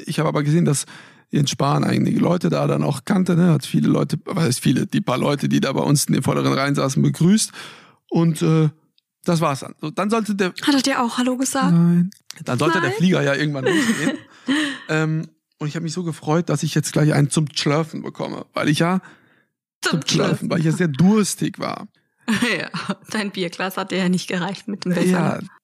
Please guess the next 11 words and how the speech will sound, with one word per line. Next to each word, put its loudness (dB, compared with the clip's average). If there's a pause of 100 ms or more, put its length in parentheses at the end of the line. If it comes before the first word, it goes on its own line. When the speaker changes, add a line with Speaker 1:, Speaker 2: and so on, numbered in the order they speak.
(180)
Speaker 1:
plötzlich 0
kam 2
eine 4
Durchsage, 2
ja, 2 (380)
äh, -2 (440)
sehr -2
geehrte -2
Damen 2
und 2
Herren, 4